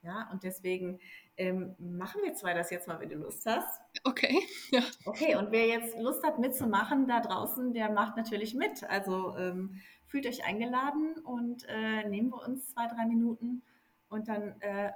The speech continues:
Speaker 1: rocken wir das Ding. <laughs>
Speaker 2: Ich bin gespannt.
Speaker 1: Also, wir atmen einfach mal ganz normal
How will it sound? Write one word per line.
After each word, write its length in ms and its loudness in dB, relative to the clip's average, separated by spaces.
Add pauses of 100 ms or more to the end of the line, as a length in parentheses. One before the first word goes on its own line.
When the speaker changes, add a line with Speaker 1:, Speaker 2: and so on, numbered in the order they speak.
Speaker 1:
rocken 340 4
wir 80 4
das 220 -2
Ding. 340 -4 (240)
<laughs> 1040 -4
Speaker 2:
Ich 160 -8
bin 220 8
gespannt. 600 8 (1700)
Speaker 1:
Also, 420 0
wir 180 4
atmen 380 2
einfach 480 -6
mal 420 -4
ganz 360 -6
normal 360 -2